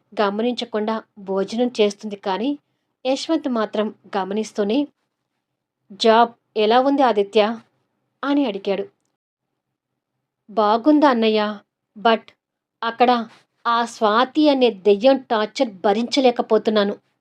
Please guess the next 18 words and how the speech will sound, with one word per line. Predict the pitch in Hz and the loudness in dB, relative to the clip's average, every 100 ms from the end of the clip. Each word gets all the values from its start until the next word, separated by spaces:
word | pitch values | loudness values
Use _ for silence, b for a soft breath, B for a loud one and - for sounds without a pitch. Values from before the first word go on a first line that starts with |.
| _ _ _ _ - | _ _ _ _ -14
అన్నాడు. | 226 220 202 175 175 _ _ _ _ _ _ _ _ - | -12 -10 -10 -12 -14 _ _ _ _ _ _ _ _ 0
చెల్లెల | 285 294 320 | 4 4 2
గురించి | 294 277 262 277 240 - _ _ | 2 -2 -2 -8 -8 -14 _ _
అలా | 247 247 240 | -2 0 0
విన్న | 196 202 196 240 | -2 -4 -2 -2
సంజుకి | 254 - 196 196 220 220 233 208 - b b 254 | -2 0 0 4 2 2 -4 -4 -8 b b -8
ఒక్కసారిగా | 269 _ 294 285 - 214 202 233 226 226 _ 220 | -8 _ -6 -6 -4 -4 0 0 -2 -6 _ -6
పొల | 202 220 | -4 -2
మారుతుంటుంది. | 240 220 - 202 202 196 202 - _ _ _ _ _ _ _ _ - | -2 -4 -6 -6 -6 -6 -8 -12 _ _ _ _ _ _ _ _ 0
చెల్లెల్ని | 285 285 320 320 302 285 - _ - | 2 4 4 4 2 0 -10 _ -10
దెయ్యమ్మని | 208 220 233 285 294 285 | 2 2 4 0 2 0
తిట్టేసరికి | 285 214 - 226 233 208 202 233 214 - _ _ - | -2 -10 -4 -4 -2 -2 0 -2 -2 -6 _ _ -4
తనకు | 302 294 285 254 - | -2 0 0 -2 -2
అలా | 240 254 | -2 -2
పొల | 247 220 202 233 | -4 -4 -2 0
మారిందని | 254 247 247 240 233 226 - _ _ 247 | 0 -2 -2 -2 -2 -4 -8 _ _ -2
యశ్వంత్ | 254 - 294 285 | -2 2 0 0
గ్రహించి | 202 208 202 208 - 262 240 | 0 0 0 -4 -4 -4 -6